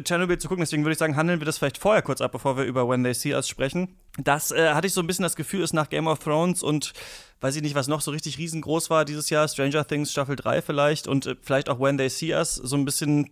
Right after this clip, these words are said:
vielleicht die größte Serie in diesem Jahr. Das ist eine Zusammenarbeit zwischen Sky und H B O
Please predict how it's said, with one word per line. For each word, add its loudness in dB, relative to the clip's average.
vielleicht 0
die -4
größte 2
Serie -2
in -4
diesem -6
Jahr. 0
Das -6
ist -4
eine 0
Zusammenarbeit 0
zwischen -6
Sky 0
und 0
H -4
B -4
O 2